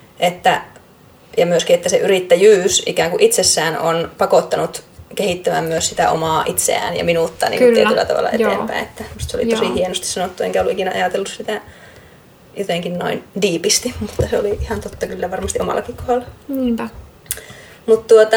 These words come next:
Speaker 1: vielä haluan palata vähän tuohon Essin rooliin. Elikkä sä
Speaker 2: Joo.
Speaker 1: oot nyt se brändin niinku ikään kuin synnyttäjä ja se, mikä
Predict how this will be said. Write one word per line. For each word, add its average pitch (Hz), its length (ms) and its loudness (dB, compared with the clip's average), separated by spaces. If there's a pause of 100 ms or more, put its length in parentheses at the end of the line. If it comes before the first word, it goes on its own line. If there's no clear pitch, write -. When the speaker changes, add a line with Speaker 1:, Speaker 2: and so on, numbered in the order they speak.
(140)
Speaker 1:
vielä 277 180 8
haluan 269 200 6
palata 226 360 6
vähän 240 160 2
tuohon 240 180 4
Essin 233 300 4
rooliin. 185 380 6
Elikkä 185 340 0
sä 349 100 2
Speaker 2:
Joo. 226 80 4
Speaker 1:
oot 214 140 2
nyt 185 140 -6
se - 140 2
brändin 196 380 2
niinku 170 240 -2
ikään 185 240 0
kuin 170 140 2
synnyttäjä 226 640 6
ja 180 200 6
se, 185 140 2
mikä 175 380 0